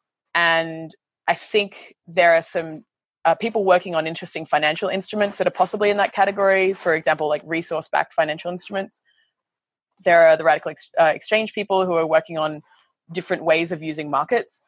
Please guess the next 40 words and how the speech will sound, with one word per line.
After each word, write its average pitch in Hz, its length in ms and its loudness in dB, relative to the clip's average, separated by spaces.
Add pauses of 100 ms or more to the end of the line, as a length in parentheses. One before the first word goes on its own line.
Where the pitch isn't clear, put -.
(760)
But 190 180 2
then 254 320 2
you've 208 160 -4
also 247 300 0
got 185 400 4
another 208 340 2
way 202 200 6
of 160 120 0
looking 170 260 -6
at - 120 -12
this, 170 180 -12
which 170 220 -8
is, 156 400 -8 (380)
why 180 480 2
does 190 520 -2 (320)
this 185 240 -2
information 202 480 -2
all 175 160 -4
need 175 140 -4
to - 40 -20
come 180 140 -4
to 165 100 -8
one 160 200 -4
central 165 280 -6
place - 460 -4
at 156 80 2
all? - 280 -12 (180)
And, 180 360 -2
and 170 200 -2
so 175 260 0
for 175 240 -8
this, 262 400 -4
I 175 80 2
think 175 380 -10
of 156 420 2 (160)
different 190 540 -2
kind 165 240 -2
of 156 180 -6 (680)
structures - 800 -4 (240)
of, 156 380 -2